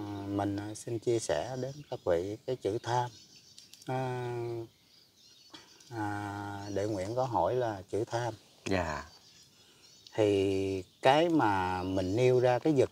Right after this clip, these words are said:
Speaker 1: chất á, mà người ta làm trong cái thiện á, là nó không tham.
Speaker 2: Dạ.
Speaker 1: Nó, mình nói cuộc đời trước
Speaker 2: Dạ.
Speaker 1: là nó không tham.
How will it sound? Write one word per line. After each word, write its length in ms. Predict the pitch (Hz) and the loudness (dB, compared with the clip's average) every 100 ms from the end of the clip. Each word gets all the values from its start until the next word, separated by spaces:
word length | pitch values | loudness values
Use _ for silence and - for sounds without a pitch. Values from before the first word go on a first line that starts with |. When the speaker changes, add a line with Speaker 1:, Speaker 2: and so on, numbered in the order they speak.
| - | 6
Speaker 1:
chất 180 | 165 - | 6 6
á, 100 | 185 - - - - - - - _ | -2 -4 -20 -20 -20 -20 -20 -20 _
mà 440 | 107 95 95 90 90 | 0 2 2 0 0
người 140 | 95 95 | 0 4
ta 220 | 123 123 | 8 10
làm 240 | 101 87 | 10 6
trong 160 | 85 110 | 4 4
cái 160 | 151 156 | 4 4
thiện 320 | 107 87 113 | 4 6 4
á, 100 | 143 - _ _ _ - | 2 -2 _ _ _ 0
là 140 | 90 | 2
nó 180 | 104 127 | 2 0
không 140 | 120 143 | -2 0
tham. 260 | 123 107 - - _ - | 0 -2 -6 -20 _ 2
Speaker 2:
Dạ. 340 | 101 82 - - _ - - - - - | 2 2 -6 -18 _ -20 -20 -20 -20 0
Speaker 1:
Nó, 80 | 139 | 2
mình 180 | 131 123 | 4 6
nói 120 | 147 | 8
cuộc 180 | 139 123 | 8 6
đời 260 | 117 107 101 | 6 6 4
trước 240 | - 151 - - _ - - | 4 2 2 -12 _ -20 -6
Speaker 2:
Dạ. 180 | 95 92 | 2 8
Speaker 1:
là 440 | 110 101 90 87 - | 10 12 10 6 2
nó 140 | 127 143 | 4 4
không 140 | 135 139 | 2 2
tham. 240 | 135 | 4